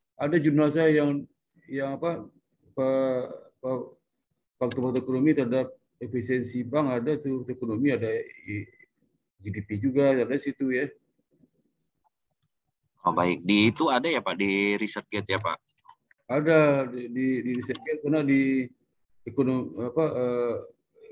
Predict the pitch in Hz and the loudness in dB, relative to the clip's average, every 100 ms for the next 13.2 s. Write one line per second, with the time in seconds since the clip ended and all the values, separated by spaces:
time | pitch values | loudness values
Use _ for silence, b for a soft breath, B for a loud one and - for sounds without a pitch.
0 | 104 123 123 107 120 139 139 110 101 - | -8 -2 0 2 2 4 4 2 -4 -8
1 | _ _ _ _ _ _ _ _ _ _ | _ _ _ _ _ _ _ _ _ _
2 | _ _ _ _ - 90 87 90 87 82 | _ _ _ _ -2 0 0 0 -2 0
3 | 85 80 - 85 80 78 - 76 _ - | 0 0 -4 -2 -2 -2 -6 -10 _ -12
4 | 110 120 113 117 113 104 123 113 98 101 | -4 -4 -2 -4 -4 -4 -4 -4 -6 -8
5 | 110 117 113 104 - _ _ _ _ _ | -4 -2 -2 -4 -10 _ _ _ _ _
6 | _ _ _ _ - 73 - - 85 101 | _ _ _ _ -12 -12 -12 -10 -6 2
7 | 98 95 92 110 95 85 _ 120 107 117 | 6 6 4 4 2 0 _ -10 -4 2
8 | 143 123 120 120 135 127 123 127 135 135 | 2 4 2 4 2 0 -2 -2 0 0
9 | 123 127 135 123 131 110 95 _ _ _ | 0 0 -2 0 0 0 -4 _ _ _
10 | _ _ _ _ _ _ - _ _ - | _ _ _ _ _ _ -20 _ _ -2
11 | 156 143 131 131 131 127 127 - 123 123 | 0 2 0 0 -2 -2 -2 -4 -4 -2
12 | 123 139 131 123 117 120 127 131 113 117 | -2 0 -2 -2 -2 0 0 0 -4 -6
13 | 117 | -8